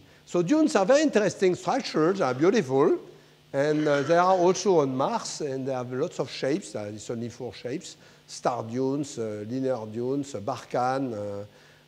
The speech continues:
uh, this, uh, kind of oscillation. So, so you use another, uh, thing that is called cellular automata. You can actually do, uh, relativity with cellular automata. This is done in Marseille, and in the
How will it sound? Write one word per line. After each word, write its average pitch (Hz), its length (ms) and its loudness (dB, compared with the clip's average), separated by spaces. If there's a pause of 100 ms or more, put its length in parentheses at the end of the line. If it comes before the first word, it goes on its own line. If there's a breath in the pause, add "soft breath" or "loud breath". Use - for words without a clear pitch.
uh, 107 240 -10
this, 107 380 -12
uh, 110 240 -14 (360)
kind 123 140 -6
of 110 160 -10
oscillation. 107 560 -14
So, 143 240 -4 (320 loud breath)
so 220 80 0
you 254 240 4
use 240 80 2
another, 220 680 6
uh, 147 360 2
thing 269 340 0
that 170 160 -2
is 165 140 -6
called 185 200 0
cellular 220 360 2
automata. 151 640 -2
You 190 140 -2
can 214 260 4
actually 151 380 -2
do, 147 360 0
uh, 110 40 -2
relativity 156 680 -4
with 120 180 -4
cellular 127 380 -8
automata. 117 720 -8
This 113 160 -16
is 123 60 -14
done 120 180 -6
in 110 140 -6
Marseille, 151 480 -4 (560 loud breath)
and 120 180 -12
in 123 240 -4
the 110 380 -2